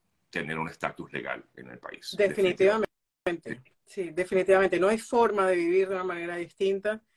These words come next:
Speaker 2: Eh, yo sé, sé de personas que han estado aquí muchísimos años, eh, fuera de estatus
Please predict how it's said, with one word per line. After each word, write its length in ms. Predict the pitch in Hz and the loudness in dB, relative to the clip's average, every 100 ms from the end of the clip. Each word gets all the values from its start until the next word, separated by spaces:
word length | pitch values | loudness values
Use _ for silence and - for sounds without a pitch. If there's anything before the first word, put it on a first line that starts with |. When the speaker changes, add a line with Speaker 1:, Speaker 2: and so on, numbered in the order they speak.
| _ _ _ _ | _ _ _ _
Speaker 2:
Eh, 640 | 180 170 160 156 147 143 147 | -6 -4 -4 -4 -6 -8 0
yo 260 | 165 185 208 | 6 6 6
sé, 240 | - 220 | -2 -10
sé 240 | - - 208 | -4 2 2
de 140 | 208 | 4
personas 440 | 196 180 202 196 196 | 0 -2 0 0 0
que 80 | |
han 80 | 175 | -2
estado 240 | 180 202 185 | -2 -2 0
aquí 200 | 185 190 | 2 2
muchísimos 880 | 196 196 - 233 233 226 196 165 196 | 2 -2 -4 -4 -4 -2 -2 -2 -2
años, 420 | 175 175 180 - | -2 -2 -6 -10
eh, 260 | 170 156 143 | -10 -6 -8
fuera 360 | - 180 170 170 | -2 2 4 2
de 60 | |
estatus 580 | 147 170 160 165 214 220 | 0 0 0 0 -4 -8